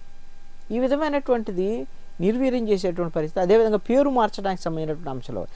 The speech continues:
ఇది వాళ్ళ పేరు ఇష్టం, ఆ, మార్చుకోవచ్చు, కానీ ఇక్కడ ఇది కూడా నష్టం కలిగించేటువంటి అంశం. ఎందుకంటే వీళ్ళందరికీ కార్డులు ఇవ్వాలి, వాళ్ళ జాబ్ కార్డ్స్ ఇవ్వాలి,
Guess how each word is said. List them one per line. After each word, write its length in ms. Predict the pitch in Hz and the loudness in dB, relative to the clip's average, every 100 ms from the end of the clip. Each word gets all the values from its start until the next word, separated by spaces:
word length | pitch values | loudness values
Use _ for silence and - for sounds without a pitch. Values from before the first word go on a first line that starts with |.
| - - | -10 -6
ఇది 140 | 120 127 | -2 2
వాళ్ళ 260 | 156 147 | 4 4
పేరు 280 | - 143 208 | 2 4 4
ఇష్టం, 300 | 202 - 214 | 2 0 0
ఆ, 320 | 180 147 127 | 2 0 -4
మార్చుకోవచ్చు, 680 | 113 131 165 - 208 - - | -2 0 0 2 2 2 -2
కానీ 320 | 117 123 240 - - - - | -2 -2 -6 -8 -10 -8 -8
ఇక్కడ 240 | 170 277 | 4 6
ఇది 220 | 240 208 | 6 4
కూడా 260 | 269 320 311 | 4 6 6
నష్టం 360 | 254 220 247 220 | 4 2 2 4
కలిగించేటువంటి 540 | 208 190 180 156 127 | 2 2 0 -2 -4
అంశం. 260 | 113 - 120 | -4 -6 -4
ఎందుకంటే 580 | 196 226 208 156 170 185 - - | -2 0 0 0 -2 -4 -8 -2
వీళ్ళందరికీ 920 | 165 202 254 311 302 294 262 233 240 254 | 4 6 6 4 4 4 2 2 2 0
కార్డులు 580 | - - 214 240 220 | -6 4 8 8 6
ఇవ్వాలి, 240 | 139 95 - | 0 0 -4
వాళ్ళ 140 | 135 120 | -4 4
జాబ్ 280 | 156 214 | 6 6
కార్డ్స్ 320 | - 196 - 101 | 6 2 2 -8
ఇవ్వాలి, 200 | 90 | -8